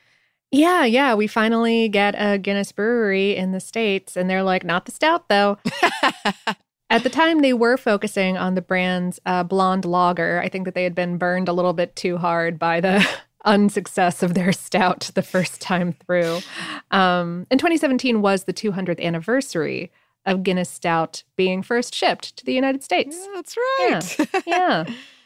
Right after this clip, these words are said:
Speaker 1: Um, and apparently, again, under normal circumstances, there's room for some, like, four thousand people to hang out and party there.
Speaker 2: Whoa.
Speaker 1: Yeah, they've got a whole, like, like, like, music lawn and stuff.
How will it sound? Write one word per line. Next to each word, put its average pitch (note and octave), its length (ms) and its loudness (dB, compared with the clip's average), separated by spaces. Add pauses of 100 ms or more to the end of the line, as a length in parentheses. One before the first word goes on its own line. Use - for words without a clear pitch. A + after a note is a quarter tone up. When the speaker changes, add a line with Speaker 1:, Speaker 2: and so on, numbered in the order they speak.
(160)
Speaker 1:
Um, G#3+ 400 2
and A3 100 0
apparently, D4 600 2
again, C4+ 460 0
under C4+ 320 2
normal B3+ 260 0
circumstances, G#3 800 -4
there's G3+ 220 0
room B3+ 260 2
for B3+ 140 0
some, A#3+ 180 -2
like, G#3+ 200 0
four G3+ 280 0
thousand G#3+ 420 0
people A3 580 -2
to G#3+ 160 -6
hang F3+ 220 -4
out F3 160 -2
and F3+ 120 -6
party F3+ 260 -4
there. B3+ 340 -2 (680)
Speaker 2:
Whoa. E3 800 0 (500)
Speaker 1:
Yeah, E3 300 -10
they've F#3 140 -6
got G3 160 0
a F#3 40 2
whole, G3 140 0
like, F#3 160 2
like, F3 240 -2
like, E3 180 -4
music F#3+ 440 0
lawn F#3 520 2
and F#3 200 -8
stuff. F3+ 500 -8